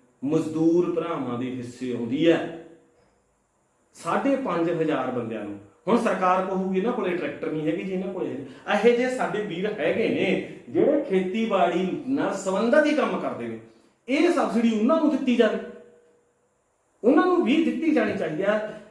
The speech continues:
ਖੇਤੀਬਾੜੀ ਭਲਾਈ ਮੰਤਰੀ ਨੇ ਤਾਂ ਇਹ ਬਿਆਨ ਦੇ ਕੇ ਇਹ ਆਪਦਾ ਫਰਜ਼ ਪੂਰਾ ਨਿਭਾਤਾ, ਪਰ ਜਿਹੜੀ ਸਮਾਜਿਕ ਕਲਿਆਣ ਮੰਤਰੀ ਨੇ ਮੈਡਮ ਬਲਜੀਤ ਕੌਰ ਜੀ ਨੇ ਸਾਡੇ ਵਾਸਤੇ ਜਿਹੜੇ ਬੈਠੇ ਨੇ ਡਿਪਾਰਟ-, ਅਹ,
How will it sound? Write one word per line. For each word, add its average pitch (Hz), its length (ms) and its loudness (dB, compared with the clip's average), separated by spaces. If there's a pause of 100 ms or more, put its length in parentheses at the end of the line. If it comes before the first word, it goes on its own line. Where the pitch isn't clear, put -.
(120)
ਖੇਤੀਬਾੜੀ 302 680 2
ਭਲਾਈ 311 300 2
ਮੰਤਰੀ 233 540 0
ਨੇ 240 180 4
ਤਾਂ 247 260 -2
ਇਹ 247 220 2
ਬਿਆਨ 170 480 -4 (180)
ਦੇ 165 80 -2
ਕੇ 180 440 -2
ਇਹ 202 180 0
ਆਪਦਾ 180 220 0
ਫਰਜ਼ 165 320 -6
ਪੂਰਾ 151 280 -2
ਨਿਭਾਤਾ, 156 720 0 (220)
ਪਰ 233 240 2
ਜਿਹੜੀ 302 180 2
ਸਮਾਜਿਕ 240 640 0
ਕਲਿਆਣ 208 420 2
ਮੰਤਰੀ 156 420 -4
ਨੇ 156 160 0
ਮੈਡਮ 151 340 0
ਬਲਜੀਤ 156 340 -2
ਕੌਰ 214 320 4
ਜੀ 185 100 -4
ਨੇ 180 120 -2
ਸਾਡੇ 160 300 -2
ਵਾਸਤੇ 147 360 -4
ਜਿਹੜੇ 165 200 -4
ਬੈਠੇ 131 380 -4
ਨੇ 226 80 2
ਡਿਪਾਰਟ-, 131 380 -2
ਅਹ, 135 720 -4